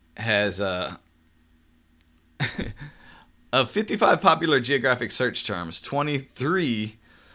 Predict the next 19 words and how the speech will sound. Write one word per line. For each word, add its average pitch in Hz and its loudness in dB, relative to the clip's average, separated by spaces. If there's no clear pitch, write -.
were 107 -2
Japan 110 -2
related. 101 -2
So 92 -6
Malaysia, 110 -2
Japan, 123 0
China, 113 -2
South 123 0
Korea, 127 -2
Philippines, 113 -6
Thailand, 120 0
Vietnam, 120 0
and 127 0
Indonesia 117 -2
are - -4
all 135 2
searching 104 -4
for 95 -2
Japanese 107 0